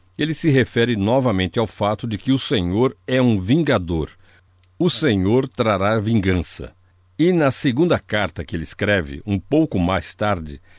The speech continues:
segunda Tessalonicenses, você pode notar o capítulo primeiro. Este também se baseia em um conhecimento prévio que eles tinham sobre a ira de Deus. Depois de uma saudação de abertura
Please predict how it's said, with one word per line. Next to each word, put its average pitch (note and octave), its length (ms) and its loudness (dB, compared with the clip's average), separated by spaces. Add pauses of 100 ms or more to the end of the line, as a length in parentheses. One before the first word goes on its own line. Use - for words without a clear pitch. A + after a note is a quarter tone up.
(140)
segunda B2 520 0
Tessalonicenses, G2 1080 -4 (380)
você B2 240 -2
pode D3+ 240 0
notar A2 520 0 (180)
o A#2 100 -8
capítulo A2+ 460 -4
primeiro. E2 460 -2 (480)
Este E3 320 0
também A2 360 -2
se B2+ 120 -6
baseia G2 600 -2
em A#2+ 180 2
um C#3 100 4
conhecimento A2+ 800 -2
prévio F2+ 500 -2 (360)
que A#2 120 0
eles A#2+ 220 0
tinham B2 360 0
sobre B2 340 -2
a G2+ 80 0
ira A2 260 0
de B2 120 -4
Deus. F2+ 480 -6 (360)
Depois C#3+ 400 0
de D3 80 -2
uma C3 140 0
saudação B2 640 0
de B2 80 0
abertura G#2+ 680 -2